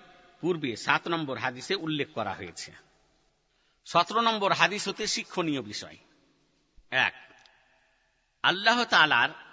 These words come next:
তাওহীদ রক্ষা করা এবং তিনি এক ও অদ্বিতীয় হিসেবে বিশ্বাস করে তাঁরই ইবাদত করা হচ্ছে জান্নাতে প্রবেশের একটি কারণ।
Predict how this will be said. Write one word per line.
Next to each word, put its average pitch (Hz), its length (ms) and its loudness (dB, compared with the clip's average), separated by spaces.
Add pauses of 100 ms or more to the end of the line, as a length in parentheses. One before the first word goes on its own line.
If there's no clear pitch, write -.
(160)
তাওহীদ 170 520 -2
রক্ষা 175 360 -2
করা 151 420 4 (1120)
এবং 180 260 2
তিনি 170 360 -4
এক 208 320 0
ও 196 220 -4
অদ্বিতীয় 170 500 -2
হিসেবে 165 540 -2
বিশ্বাস 151 540 -2
করে 170 600 0 (480)
তাঁরই 185 520 4
ইবাদত 147 520 -2 (100)
করা 143 440 6
হচ্ছে 196 560 -2 (1120)
জান্নাতে 143 680 0
প্রবেশের 160 520 -6
একটি 165 320 -18
কারণ। - 360 -10